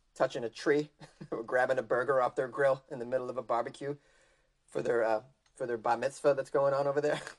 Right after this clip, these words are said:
Third degree criminal trespass. That's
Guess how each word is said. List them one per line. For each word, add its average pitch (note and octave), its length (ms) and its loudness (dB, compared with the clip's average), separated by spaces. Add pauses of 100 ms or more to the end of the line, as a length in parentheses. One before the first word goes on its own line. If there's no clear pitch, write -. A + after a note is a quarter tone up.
(1500)
Third G#3+ 300 12
degree A3 260 10
criminal G#3+ 360 8
trespass. E3+ 800 6
That's E3 360 2